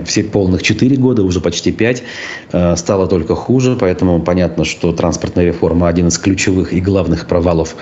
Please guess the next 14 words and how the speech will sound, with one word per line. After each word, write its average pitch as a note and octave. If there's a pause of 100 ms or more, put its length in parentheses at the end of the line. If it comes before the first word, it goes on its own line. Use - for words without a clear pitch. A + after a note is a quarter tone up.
(500)
политики, F2+
э, F2
республиканского F2
руководства. B2+ (800)
И, D#3+
и F#3
коррупция D#3
в C#3+
крупнейшем C#3
перевозчике A#2+
тому, F#2+
конечно F2
же, E2
свидетельство. E2